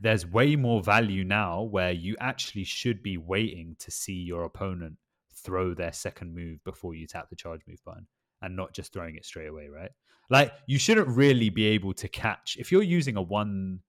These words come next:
if you're using a two turn fast move, you shouldn't really be able to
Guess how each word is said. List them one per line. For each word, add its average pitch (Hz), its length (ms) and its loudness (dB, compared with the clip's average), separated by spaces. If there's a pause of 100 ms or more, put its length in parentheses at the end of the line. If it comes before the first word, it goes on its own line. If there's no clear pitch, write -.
(120)
if 110 120 -4
you're 170 140 2
using 131 260 -2
a 98 40 -2
two 110 200 -4
turn 90 220 -8
fast - 300 -6
move, 78 100 -20 (320)
you 98 80 -6
shouldn't 160 320 -2
really 98 640 0 (380)
be 92 180 0
able 85 360 -2
to 80 600 -10